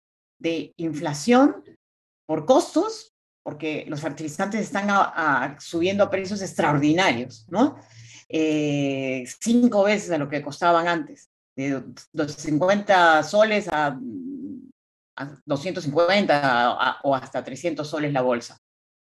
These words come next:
Eso es un, una inflación por costos que no es fácil de solucionar, no es solamente regalar, eh, fertilizantes,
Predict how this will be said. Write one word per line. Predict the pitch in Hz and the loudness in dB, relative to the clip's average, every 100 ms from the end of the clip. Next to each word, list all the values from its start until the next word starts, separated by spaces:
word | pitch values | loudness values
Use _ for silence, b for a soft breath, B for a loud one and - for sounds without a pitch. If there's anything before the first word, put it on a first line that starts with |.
| _ - | _ -4
Eso | 220 294 262 - | 0 4 2 2
es | 202 202 | -2 -2
un, | 196 208 - | -2 -4 -6
una | 202 202 | 0 2
inflación | 214 185 151 208 | 2 -2 -2 -2
por | 196 180 | -2 -2
costos | 202 208 - 254 - - b - | 0 -2 0 -2 -2 -12 b -8
que | |
no | 170 240 240 | 0 4 6
es | 254 254 | 4 4
fácil | 269 320 - 165 | 2 2 -2 -6
de | 151 | -6
solucionar, | 143 139 143 131 127 143 190 | -10 -10 -6 -4 -2 -2 -2
no | 185 | -4
es | 202 | -2
solamente | 208 185 185 185 | -2 -2 0 4
regalar, | 170 147 135 147 156 185 170 120 127 | 4 4 2 4 4 4 2 -4 -10
eh, | 123 120 | -12 -10
fertilizantes, | 147 147 143 131 - 139 143 196 240 | -10 -6 -6 -6 -2 -2 -2 -4 -8